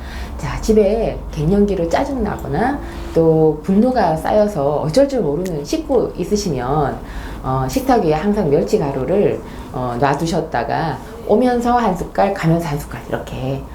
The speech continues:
먹다가 보면 신경이 안정되고 마음이 편안해지는 걸, 어, 볼 수 있으실 겁니다.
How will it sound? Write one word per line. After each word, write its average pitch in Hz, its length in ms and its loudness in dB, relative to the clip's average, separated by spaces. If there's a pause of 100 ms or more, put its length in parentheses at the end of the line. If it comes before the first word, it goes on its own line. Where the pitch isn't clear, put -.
(140)
먹다가 185 380 2
보면 175 380 0 (280)
신경이 165 420 0
안정되고 143 1080 0
마음이 131 320 -8
편안해지는 170 680 -4
걸, 113 160 -8 (380)
어, 117 120 -10
볼 180 200 0
수 - 140 -6
있으실 - 360 -6
겁니다. 120 400 -8